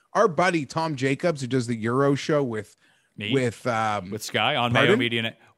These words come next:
Speaker 2: on Mayo Media Network Monday
Speaker 1: Yeah.
Speaker 2: evenings.
Speaker 1: He,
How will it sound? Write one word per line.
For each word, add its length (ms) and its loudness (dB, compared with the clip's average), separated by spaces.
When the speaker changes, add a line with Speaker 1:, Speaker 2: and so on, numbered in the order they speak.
Speaker 2:
on 220 4
Mayo 260 4
Media 300 0
Network 340 -2
Monday 220 2
Speaker 1:
Yeah. 160 4
Speaker 2:
evenings. 420 -6
Speaker 1:
He, 180 -20